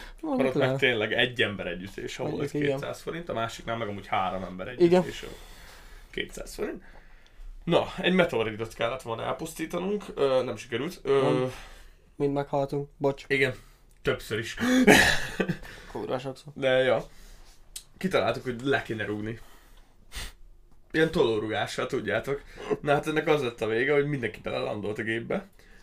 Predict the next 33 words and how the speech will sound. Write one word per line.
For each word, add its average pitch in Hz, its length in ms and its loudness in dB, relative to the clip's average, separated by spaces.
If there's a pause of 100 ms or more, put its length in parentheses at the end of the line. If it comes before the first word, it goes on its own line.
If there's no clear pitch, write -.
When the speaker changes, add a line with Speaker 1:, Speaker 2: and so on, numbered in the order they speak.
(100)
Speaker 2:
mivel 117 240 2
ez 120 120 0
egy 127 180 -2
ilyen 135 180 0
flipper 113 680 0
Speaker 1:
Igen. 135 140 -6 (200)
Speaker 2:
alakú 113 340 2
gép 117 260 -2
volt, 196 260 0
csak - 220 -8 (200)
mintha 143 200 0
a 143 40 0
közepe 113 340 2
ki - 120 2
lenne 101 240 4
szedve, 185 460 2 (420)
és 143 100 -2
bele 135 240 8
lenne 107 140 2
rakva 107 240 0
egy 110 100 -2
bogzsák. 107 500 -4
Speaker 1:
Igen. 220 320 6 (640)
És - 160 -8
kurva - 180 12
Speaker 2:
Ö, 175 40 12
Speaker 1:
hallgassak 160 500 12
elmenni 156 380 4
a 156 100 4
lábad 156 340 0
ahhoz, 156 240 -2
hogy 156 180 0
Speaker 2:
Igen. 117 440 0